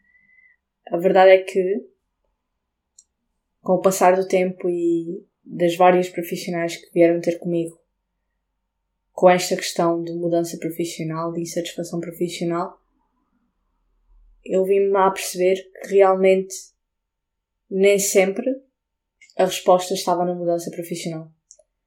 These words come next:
Nem sempre a resposta, por vezes, estava em realmente mudar o contexto. E eu, aos poucos, comecei-me a perceber que vinham pessoas ter comigo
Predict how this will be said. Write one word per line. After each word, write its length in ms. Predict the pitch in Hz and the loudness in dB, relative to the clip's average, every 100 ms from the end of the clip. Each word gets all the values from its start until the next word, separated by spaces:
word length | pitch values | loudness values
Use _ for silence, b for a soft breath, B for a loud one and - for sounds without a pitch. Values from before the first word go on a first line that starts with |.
| _ _ _ _ - | _ _ _ _ -12
Nem 260 | - 180 185 | -2 0 0
sempre 580 | - 190 185 190 202 - _ | 2 2 2 -2 -8 -10 _
a 100 | - | -4
resposta, 540 | 180 - 196 180 185 185 | -4 -2 0 0 0 -8
por 180 | - 175 | -8 -4
vezes, 300 | 175 175 - | -2 -2 -4
estava 420 | - 165 170 175 175 - _ - | 0 2 2 -2 -8 -10 _ -6
em 220 | 170 170 | -2 -2
realmente 500 | 175 170 175 170 165 | 0 2 2 -2 -4
mudar 340 | 170 170 165 | -2 0 0
o 60 | 170 | -2
contexto. 640 | 175 170 170 165 - - _ _ _ _ _ _ _ _ _ _ _ _ _ _ _ _ _ _ _ _ _ _ _ _ _ _ - | -4 -4 -4 -6 -10 -20 _ _ _ _ _ _ _ _ _ _ _ _ _ _ _ _ _ _ _ _ _ _ _ _ _ _ -4
E 180 | 185 202 | 8 10
eu, 100 | 196 | 10
aos 180 | 208 - | 8 6
poucos, 360 | 220 220 214 | 2 2 0
comecei-me 440 | - 214 202 214 202 | -8 -8 -4 -2 0
a 80 | |
perceber 480 | 196 - - 196 196 | -2 -4 4 4 4
que 200 | - - | -2 -4
vinham 240 | 202 202 196 | -2 -2 -6
pessoas 480 | - - 202 202 | -4 2 2 2
ter 180 | - 202 | -2 -6
comigo 400 | - 190 180 190 | -4 -4 -4 -6